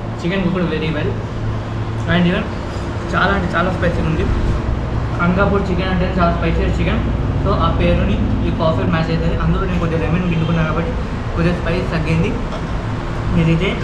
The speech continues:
లెమన్ పిండుకోకుండా ట్రై చేస్తే ఇంకా స్పైస్ ఎక్కువ ఉంటుంది. So ఇదండి అనకాపూరి చికెన్ స్పెషల్. ఇక్కడ అదే కాదు, ఇక్కడ, ఆ, యాన్సిస్టర్స్ అంటే ఇక్కడ ప్రస్తుతానికి ఓల్డ్, ఓల్డ్ పీపుల్స్ ఉన్నారు. వాళ్ళ గ్రాండ్ సన్స్ అంటే వాళ్ళ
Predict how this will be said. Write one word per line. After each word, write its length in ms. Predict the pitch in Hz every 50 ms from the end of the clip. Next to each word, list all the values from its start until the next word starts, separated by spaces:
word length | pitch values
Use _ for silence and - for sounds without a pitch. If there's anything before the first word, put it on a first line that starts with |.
| - - - - - - - - 170
లెమన్ 260 | 170 180 202 196 -
పిండుకోకుండా 380 | 190 185 - 180 180 180 180 180
ట్రై 160 | 170 160 160
చేస్తే 300 | 160 170 170 165 - 180
ఇంకా 220 | 175 170 180 175
స్పైస్ 240 | 165 - 165 160 160
ఎక్కువ 220 | 165 165 160 -
ఉంటుంది. 280 | 160 160 160 - 165 160 - - - - - - - - - - - - - - - - -
So 100 | 180 185
ఇదండి 360 | 180 170 165 180 175 170 196 - - - - - - - - - - - -
అనకాపూరి 400 | 160 175 180 185 180 170 185 175
చికెన్ 400 | 160 - - 165 160 180 202 - - - - - - - - - - - - - - -
స్పెషల్. 340 | - 175 165 - 180 185 - - - - - - - - - - - -
ఇక్కడ 180 | - 180 185 175
అదే 220 | 170 165 185 196
కాదు, 380 | 185 185 180 175 175 202 220 208
ఇక్కడ, 240 | 175 - - 185 185 185 185 175 185 - - - - -
ఆ, 340 | 170 160 160 160 160 160 - 156
యాన్సిస్టర్స్ 800 | 156 165 175 175 196 196 - - 196 185 180 175 - 190 180 165
అంటే 140 | 160 175 175
ఇక్కడ 400 | 165 165 170 - - 175 175 170
ప్రస్తుతానికి 500 | 170 160 - - - 185 180 175 170 175
ఓల్డ్, 220 | 170 165 165 170 170 - 175
ఓల్డ్ 480 | 165 165 170 185 180 170 165 165 - -
పీపుల్స్ 320 | 175 160 170 175 - -
ఉన్నారు. 320 | 165 160 160 - - - - - - - - - - - - -
వాళ్ళ 380 | 160 165 175 185 185 185 170
గ్రాండ్ 320 | 156 160 160 180 185 180 -
సన్స్ 360 | 190 190 196 190 - - -
అంటే 120 | 165 170
వాళ్ళ 180 | 165 160 160